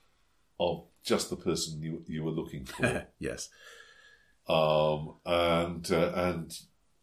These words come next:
Speaker 1: a visualization of a character. This is wh-, what he looks like. This is who he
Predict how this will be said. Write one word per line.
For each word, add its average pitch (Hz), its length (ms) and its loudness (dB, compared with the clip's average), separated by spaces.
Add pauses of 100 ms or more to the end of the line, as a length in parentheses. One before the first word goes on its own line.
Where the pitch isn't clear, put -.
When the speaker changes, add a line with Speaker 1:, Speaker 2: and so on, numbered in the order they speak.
(480)
Speaker 1:
a 104 120 0
visualization 98 840 2
of 80 140 -6
a 82 40 -6
character. 76 520 -4
This 98 220 -6
is 87 120 -8
wh-, - 240 -12
what 82 160 -6
he 87 60 -10
looks 82 320 -10
like. 69 200 -8 (120)
This 87 220 -8
is - 200 -14 (520)
who 85 240 2
he 85 240 -6